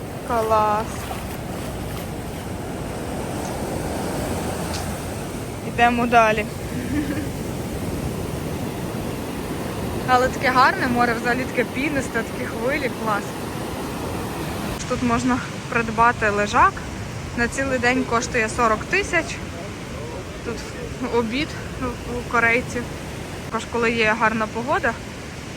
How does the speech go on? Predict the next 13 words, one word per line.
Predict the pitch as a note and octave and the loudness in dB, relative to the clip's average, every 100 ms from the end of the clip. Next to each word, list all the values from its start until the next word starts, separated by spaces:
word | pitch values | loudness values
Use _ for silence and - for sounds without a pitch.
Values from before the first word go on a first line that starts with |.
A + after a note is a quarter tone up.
| A3+ A3 | -4 4
беремо | A3+ A#3 A#3 | 6 6 4
в | A3+ | 2
оренду | A3 A3 A3 | 4 4 2
ось | G#3+ - | -4 -2
ці | A3 | -2
лежаки | A3 A3+ A3+ F4+ G4 - - - - - - - - - - - - - - B3 | 0 0 0 0 0 -8 -10 -10 -10 -10 -10 -10 -10 -10 -8 -10 -10 -8 -6 -6
і | C#4 B3+ | -4 -4
собі | A3+ B3 - | -2 -4 -4
цілий | A#3 A#3+ | -2 0
день | G#3+ A3+ A#3 | 2 0 0
на | |
пляжі | G#3 G#3+ G#3 A3 A#3 - | -2 2 2 2 -4 -4
відпочиваємо. | A#3 - A#3 A#3+ B3+ G#3+ G3+ G#3 | -6 -4 -4 -2 2 4 4 4